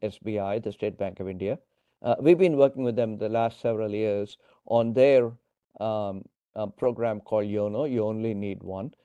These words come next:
Uh, that's a mobile, that's a mobile, uh, based, um, you know, uh, application. And, and effectively,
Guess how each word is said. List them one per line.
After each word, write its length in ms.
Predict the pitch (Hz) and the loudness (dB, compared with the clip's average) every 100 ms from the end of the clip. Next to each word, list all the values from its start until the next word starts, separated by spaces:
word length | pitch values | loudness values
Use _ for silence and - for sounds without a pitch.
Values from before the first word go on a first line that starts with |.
| _ _ - | _ _ -4
Uh, 120 | 117 - | -2 4
that's 200 | 131 131 | 2 4
a 60 | |
mobile, 540 | 131 135 139 139 127 - | 4 4 6 4 4 0
that's 240 | - 123 - | -4 -2 -2
a 60 | |
mobile, 880 | 117 117 131 143 135 113 107 104 104 - _ _ _ - | -4 0 0 2 0 0 -2 -4 -6 -14 _ _ _ -8
uh, 220 | 110 107 98 104 | -4 -4 -6 0
based, 460 | 120 107 104 - _ - | 0 0 -6 -18 _ -14
um, 440 | - 101 95 92 - _ _ - | -8 -6 -6 -10 -14 _ _ -10
you 120 | 107 | -6
know, 220 | 104 98 - | -6 -6 -8
uh, 200 | 104 98 - | -8 -8 -4
application. 800 | 107 - 104 - 82 87 147 214 _ _ _ _ _ _ _ | -4 -2 -6 -4 -6 -4 -4 -4 _ _ _ _ _ _ _
And, 320 | 147 147 147 - | 6 6 6 6
and 180 | 143 143 | 6 6
effectively, 1120 | 135 - 233 226 185 160 131 127 123 117 | 2 0 0 0 0 0 0 0 0 -4